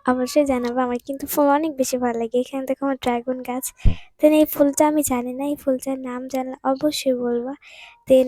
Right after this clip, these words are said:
এইগুলা যেন কি ফুল, এইটার নামও মনে নাই। এইগুলাতে হচ্ছে,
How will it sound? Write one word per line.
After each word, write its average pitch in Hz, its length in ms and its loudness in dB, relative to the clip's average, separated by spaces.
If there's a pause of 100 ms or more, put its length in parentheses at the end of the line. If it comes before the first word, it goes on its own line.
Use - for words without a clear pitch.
এইগুলা 262 420 4
যেন 262 300 0
কি 285 200 -4
ফুল, 320 360 2
এইটার 277 360 4
নামও 254 380 -2
মনে 247 240 -4
নাই। 277 160 -4
এইগুলাতে 262 580 -2
হচ্ছে, 262 360 2